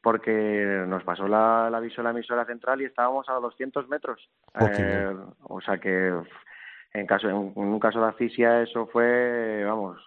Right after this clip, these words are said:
Speaker 1: eh, culminante.
Speaker 2: Providencial,
Speaker 1: Para,
Speaker 2: ¿eh?
Speaker 1: providencial, exactamente, eh, porque no le entra aire y si no hay nadie que le ayude, pues no le entra aire y ahí se acaba todo. Y tuvimos mucha suerte del compañero y yo estar cerca y hacer todo lo que pudimos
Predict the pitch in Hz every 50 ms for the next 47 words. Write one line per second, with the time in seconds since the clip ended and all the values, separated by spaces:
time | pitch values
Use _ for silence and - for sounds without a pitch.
0 | - - 104 98 95 95 95 92 92 - - 95 87 90 92 104 104 95 - 82
1 | - _ - 113 110 104 104 101 95 101 95 92 - - - 143 147 110 90 92
2 | 120 185 190 - 101 98 95 92 90 90 - - 107 101 95 87 87 87 - -
3 | 104 - 98 92 92 95 92 - 85 - - - - 101 95 95 95 95 92 90
4 | 95 95 85 92 90 90 85 92 95 98 98 98 90 95 101 104 107 117 120 147
5 | 160 - - - - 98 90 - - 92 90 87 90 87 87 85 85 85 82 85
6 | 82 90 92 101 101 98 104 101 98 101 110 107 110 110 120 123 143 151 - -
7 | 120 117 - - - _ _ _ _ _ _ _ _ _ - 117 131 120 101 87
8 | - - 80 87 98 - 185 - _ _ _ _ _ _ - 101 98 92 92 92
9 | 90 87 87 87 85 85 87 98 90 - 87 - 90 85 85 87 - 127 131 123
10 | 101 - 90 95 92 92 90 92 95 98 104 110 107 110 117 117 - 120 - 139
11 | 143 - - 156 151 151 - - - - - - - _ - 101 104 101 98 95
12 | 90 90 95 95 - 95 98 107 113 113 110 120 120 110 - - 117 113 - 127
13 | 123 - - 127 127 120 110 107 107 92 - 120 117 - - 135 139 139 135 131
14 | 131 131 123 135 143 143 147 147 143 139 - -